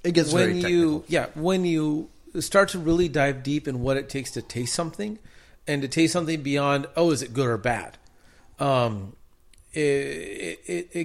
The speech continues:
Speaker 2: gives you a, a greater appreciation for how the beer is made.
Speaker 1: Yeah, it does. And, and again, I d-, I don't think it's for everybody. Um, and I'm one of the guys that goes, "Okay, I took this exam and I passed and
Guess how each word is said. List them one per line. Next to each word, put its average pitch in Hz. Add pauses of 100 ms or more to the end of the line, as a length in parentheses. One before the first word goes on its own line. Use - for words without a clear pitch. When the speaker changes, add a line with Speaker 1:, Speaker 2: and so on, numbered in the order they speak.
Speaker 2:
gives 196
you 180
a, 156
a -
greater 180
appreciation 151
for 127
how 143
the 127
beer 113
is 98
made. -
Speaker 1:
Yeah, 196
it 175
does. 135
And, 151
and 160
again, 139
I 135
d-, 135
I 151
don't 208
think 170
it's 139
for -
everybody. 110 (220)
Um, 101 (1080)
and 131
I'm 165
one 147
of 131
the 113
guys 104
that 104
goes, 101
"Okay, 85
I 82
took -
this 98
exam 90
and 95
I 95
passed 80
and 76